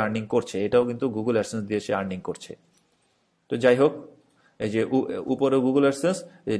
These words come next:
নিচেও Google AdSense। So আমরা উপকৃত হচ্ছি, তারও একটা আর্নিং হচ্ছে। এটা কেটে দিই,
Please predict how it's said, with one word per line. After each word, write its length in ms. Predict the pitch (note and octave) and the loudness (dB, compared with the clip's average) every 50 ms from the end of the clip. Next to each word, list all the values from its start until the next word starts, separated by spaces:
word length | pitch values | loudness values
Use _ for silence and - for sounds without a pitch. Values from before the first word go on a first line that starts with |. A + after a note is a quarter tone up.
| G#2+ A2+ | 0 -2
নিচেও 220 | A2+ A2+ A#2+ A2+ G2+ G#2+ | 0 0 0 0 2 0
Google 220 | G#2 G2 G#2 F#2+ F2+ | 0 0 0 0 0
AdSense। 300 | E2+ - - - - - - - - _ _ _ _ - | -4 -6 -12 -16 -16 -18 -20 -20 -20 _ _ _ _ 0
So 80 | - E3+ E3 E3 E3+ - - - - B2+ | 2 2 2 2 0 -6 -8 0 0 0
আমরা 160 | C3+ C#3+ D#3+ E3 | 6 6 6 6
উপকৃত 340 | D#3+ E3+ E3 E3+ - F3 F3 F3+ E3+ | 6 2 -2 0 -2 0 2 2 0
হচ্ছি, 220 | E3 E3+ - F#3 F#3 G3+ - - - - _ | 0 0 0 0 0 0 -2 -10 -20 -4 _
তারও 180 | - B2 A#2 A#2+ A#2+ A2+ | 4 4 6 6 4 4
একটা 120 | - A#2 G#2+ | 2 0 0
আর্নিং 180 | G#2 G2+ G2+ G2 G2 | 2 -2 -4 -4 -6
হচ্ছে। 220 | F2+ - - - - - - _ _ _ _ _ _ _ _ _ _ _ _ _ _ _ _ _ - B2+ | -8 -10 -10 -12 -12 -14 -14 _ _ _ _ _ _ _ _ _ _ _ _ _ _ _ _ _ -14 -8
এটা 120 | A#2+ C3 A#2+ | -6 -4 -4
কেটে 180 | C3 - C#3 B2+ B2 | -2 -4 -2 -2 -2
দিই, 100 | C#3+ | -4